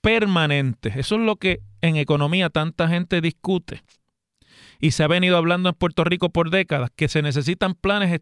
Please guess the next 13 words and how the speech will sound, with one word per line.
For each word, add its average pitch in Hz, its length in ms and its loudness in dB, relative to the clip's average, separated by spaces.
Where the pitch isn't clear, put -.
digo, 156 440 0
ahorros 165 560 0
y 156 120 0
cambios 190 380 0
estructurales. 139 1080 0
Y 147 140 -2
los 143 160 0
planes 220 540 0
de 175 340 2
ahor-, 160 320 2
de 156 160 2
ahorro 202 380 2
estructurales 202 880 0